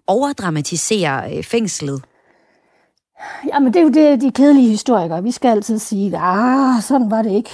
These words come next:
Speaker 2: og på den ene side og på den anden side. Men det fede er jo, at folk bliver interesseret i det,
Speaker 1: Mm.
Speaker 2: og de kommer jo for at høre, hvordan har det så været i fængslerne.
Speaker 1: Jamen, det er jo,
Speaker 2: Så,
Speaker 1: jeg tror jo også, det, vi
Speaker 2: øh,
Speaker 1: bliver fantis-, fascineret af, det er jo den kreativitet,
Speaker 2: Ja.
Speaker 1: der ligger.
Speaker 2: Ja.
Speaker 1: Altså, man har på den ene side nogle folk, der har gjort nogle, øh,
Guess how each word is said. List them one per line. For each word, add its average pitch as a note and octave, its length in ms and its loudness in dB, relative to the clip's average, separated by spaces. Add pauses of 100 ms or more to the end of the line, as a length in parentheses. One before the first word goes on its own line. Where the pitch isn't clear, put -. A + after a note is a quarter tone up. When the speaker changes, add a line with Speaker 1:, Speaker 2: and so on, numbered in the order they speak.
(160)
Speaker 2:
og G#3+ 100 -10
på A#3 120 -10
den G3+ 100 -8
ene A3 200 -6
side A3 140 -8
og G3+ 80 -12
på A3 60 -10
den F#3 100 -12
anden G#3+ 180 -10
side. G#3+ 160 -8
Men F3+ 160 -10
det - 120 -12
fede F4 340 2
er B3 100 6
jo, G#3 160 0
at G3 200 -8
folk F3 280 -10
bliver F3 180 -10
interesseret G3 840 -2
i D#3 40 -6
det, A3 280 0
Speaker 1:
Mm. C#3 60 -6
Speaker 2:
og F#3 140 -12
de F#3+ 60 -20
kommer C4+ 460 0
jo F3 120 -6
for F#3 200 -6 (160)
at F#3 120 -6
høre, F#3 340 -2 (800)
hvordan F3+ 300 -2
har F3 120 -12
det E3 120 -14
så E3 200 -10
været E3 280 -12
i E3 40 -12
fængslerne. E3+ 520 -16 (320)
Speaker 1:
Jamen, G#3+ 160 -4
det A#3 60 0
er A#3 40 2
jo, - 20 0
Speaker 2:
Så, A3 60 0
Speaker 1:
jeg F#3+ 60 -2
tror C4 140 0
jo A#3 80 0
også, A3+ 200 -4
det, C4+ 80 -6
vi C4 60 -4
Speaker 2:
øh, - 40 -12
Speaker 1:
bliver F#3 140 -6
fantis-, E3 340 -10
fascineret A3 360 -8
af, F3+ 120 -6
det - 80 -8
er A3 40 -2 (120)
jo - 40 -6
den - 100 -18
kreativitet, A3+ 840 -6
Speaker 2:
Ja. - 120 -20
Speaker 1:
der D#3+ 60 -4
ligger. D#3+ 340 -2
Speaker 2:
Ja. - 380 -20
Speaker 1:
Altså, G3+ 180 -4
man G3 120 -4
har A3+ 200 -4
på G#3+ 120 -12
den G#3+ 80 -6
ene B3+ 140 -2
side A#3+ 160 -4
nogle F3+ 140 -2
folk, - 280 -6
der E3+ 60 -8
har D#3 160 -8 (220)
gjort A#3 260 -4
nogle, D#3 340 -6
øh, C3 180 -8